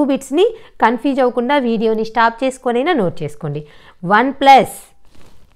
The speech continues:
prime numbers equal to non-composite numbers. One plus composite numbers equal to non-prime numbers. రివర్స్ అనమాట అవి రెండు. ఓకే, నెక్స్ట్ రియల్ నంబర్స్. నెక్స్ట్ ఏమున్నాయి? రియల్ నంబర్స్. ఈ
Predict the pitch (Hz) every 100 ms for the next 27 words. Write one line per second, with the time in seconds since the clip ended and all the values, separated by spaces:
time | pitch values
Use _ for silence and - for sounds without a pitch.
0 | - 262 240 240 233 220 220 240 220 208
1 | 208 240 196 190 220 220 208 208 196 202
2 | 202 185 208 190 - - - - 220 247
3 | 285 302 294 277 247 233 247 240 240 220
4 | 220 220 220 220 196 269 233 170 - -
5 | 180 175 160 165 147 147 151 - 220 320
6 | 403 403 190 165 156 151 151 147 143 -
7 | _ - - - - 233 381 - - -
8 | - - 247 - - - - - - 269
9 | 302 320 302 247 208 208 214 214 160 160
10 | - - _ - - 226 233 - 262 254
11 | 254 311 440 440 - - - 208 233 254
12 | 254 220 185 170 185 175 147 - - -
13 | - - - 208